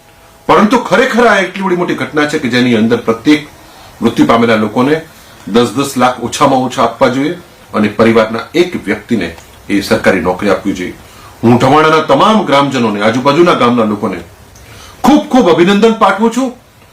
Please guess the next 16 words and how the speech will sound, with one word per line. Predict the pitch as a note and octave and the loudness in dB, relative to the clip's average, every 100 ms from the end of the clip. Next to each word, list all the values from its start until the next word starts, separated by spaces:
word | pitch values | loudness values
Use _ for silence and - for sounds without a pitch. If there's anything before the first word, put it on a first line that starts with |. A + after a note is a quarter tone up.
| _ - - - | _ -20 -14 -2
અને | C3+ F3 G3 F#3 B2+ - - - | 0 2 2 2 -2 -8 -20 -4
એમની | C3+ E3 F#3 | 0 2 2
પીઠ | G#3 C#4+ - | 4 2 0
થાબડું | E3 C#3 B2+ - | -2 -2 -4 -8
છું | F#2 - _ _ _ _ _ _ | -20 -20 _ _ _ _ _ _
કે | A2+ | -2
જો | A2+ | 2
આ, | F3 F#3 F#3 F3 | 4 4 2 2
આવા | G#3+ | 2
લોકો | G3 F#3+ F#3 | 0 -2 0
ના | E3 | 2
હોત, | F3+ E3 D#3 D3+ | 2 2 0 2
આવા | D3 | 2
યુવાનો | C3+ D3+ F#3+ F3+ | 2 0 0 2
ના | D#3 | 0
હોત, | C3+ B2+ | 0 -2